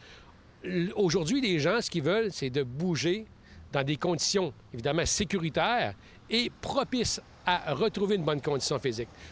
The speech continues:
Donc, pour répondre à ta question comme il faut, au niveau de l'évaluation de conditions physiques,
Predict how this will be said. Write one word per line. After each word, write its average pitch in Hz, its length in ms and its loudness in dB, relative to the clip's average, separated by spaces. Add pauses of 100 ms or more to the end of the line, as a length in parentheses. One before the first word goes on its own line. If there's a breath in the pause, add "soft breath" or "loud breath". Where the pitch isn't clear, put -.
(140 loud breath)
Donc, 208 220 2 (520 loud breath)
pour 147 160 2
répondre 202 280 4
à 175 60 2
ta 185 100 0
question 180 260 2
comme 170 200 2
il 131 60 2
faut, 220 340 2
au 151 100 0
niveau 160 300 2
de 147 320 -4
l'évaluation 180 560 2
de 180 40 0
conditions 165 300 0
physiques, 160 380 2